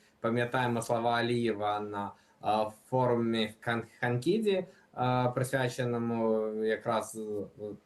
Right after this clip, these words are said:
відновленню територіальної цілісності Азербайджану.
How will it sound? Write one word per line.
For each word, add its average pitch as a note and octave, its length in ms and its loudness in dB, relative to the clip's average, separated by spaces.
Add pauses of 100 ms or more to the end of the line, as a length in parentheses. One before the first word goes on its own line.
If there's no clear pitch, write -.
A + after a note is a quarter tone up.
(120)
відновленню D#3+ 680 4
територіальної B2+ 1300 0
цілісності A#2+ 760 -2
Азербайджану. A2+ 680 -4